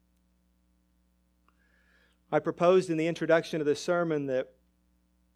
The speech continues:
God's glory and glorifying God is commonly misunderstood. So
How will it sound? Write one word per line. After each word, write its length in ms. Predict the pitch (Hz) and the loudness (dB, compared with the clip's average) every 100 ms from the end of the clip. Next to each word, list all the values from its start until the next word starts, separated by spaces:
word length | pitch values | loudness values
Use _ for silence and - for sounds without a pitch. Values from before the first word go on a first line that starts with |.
| _ - | _ -6
God's 320 | 139 151 147 | 2 2 2
glory 600 | 135 156 160 156 151 170 | 0 4 6 6 4 2
and 160 | 135 127 | -4 -6
glorifying 680 | 123 135 156 147 156 147 143 | -4 0 2 0 -2 -2 0
God 260 | 139 139 139 | 2 2 0
is 220 | 123 - - | -2 -10 -12
commonly 460 | - 160 156 156 | -6 -4 -2 -2
misunderstood. 880 | 151 170 185 151 135 - - 120 110 | -2 -4 -4 -4 -6 -6 -8 -6 -8
So 380 | - 135 123 | -8 -4 -4